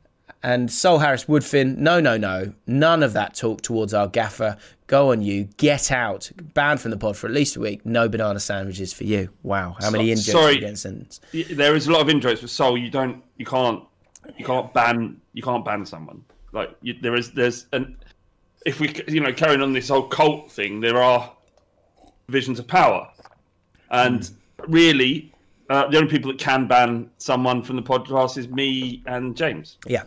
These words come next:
Speaker 1: and in a
Speaker 2: Um,
Speaker 1: true dictatorship, you gotta, you gotta squash that pretty quickly, Flav, so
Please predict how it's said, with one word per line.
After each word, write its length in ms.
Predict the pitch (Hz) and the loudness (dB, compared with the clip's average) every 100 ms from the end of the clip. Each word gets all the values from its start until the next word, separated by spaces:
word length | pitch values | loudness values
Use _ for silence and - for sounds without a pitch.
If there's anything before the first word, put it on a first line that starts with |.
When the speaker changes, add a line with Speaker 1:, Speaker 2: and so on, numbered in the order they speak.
| - | -6
Speaker 1:
and 140 | 143 | -2
in 100 | 202 | 0
a 60 | 233 | 2
Speaker 2:
Um, 180 | 135 135 | 2 2
Speaker 1:
true 160 | 214 | 2
dictatorship, 720 | 202 131 127 123 113 - 127 | 2 0 0 0 0 -2 -2
you 80 | 123 | 0
gotta, 260 | 135 135 139 | 0 0 2
you 100 | 156 | 2
gotta 300 | 156 131 107 - | 4 2 -2 -14
squash 440 | - - - 139 - | -10 -4 0 0 0
that 160 | 127 | -2
pretty 180 | - 117 | -2 -4
quickly, 280 | - 147 113 | -2 -4 -4
Flav, 260 | - 104 107 | -2 -2 0
so 340 | 110 117 117 | 2 2 0